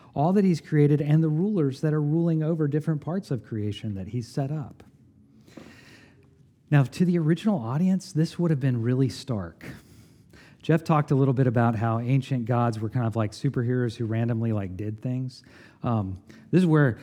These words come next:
like, as a history major, I can be confident. I studied ancient history. I know about ancient religions.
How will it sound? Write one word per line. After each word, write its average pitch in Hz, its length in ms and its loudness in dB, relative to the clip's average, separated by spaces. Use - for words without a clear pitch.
like, 120 200 2
as 123 160 2
a 110 60 -4
history 123 320 0
major, 110 260 -2
I 104 80 -4
can 117 120 -6
be 107 120 -4
confident. 95 540 -6
I 110 140 -2
studied 104 340 -2
ancient 101 320 -6
history. 113 380 -4
I 110 40 0
know 113 140 -2
about 110 180 -4
ancient 110 360 -6
religions. 120 600 -4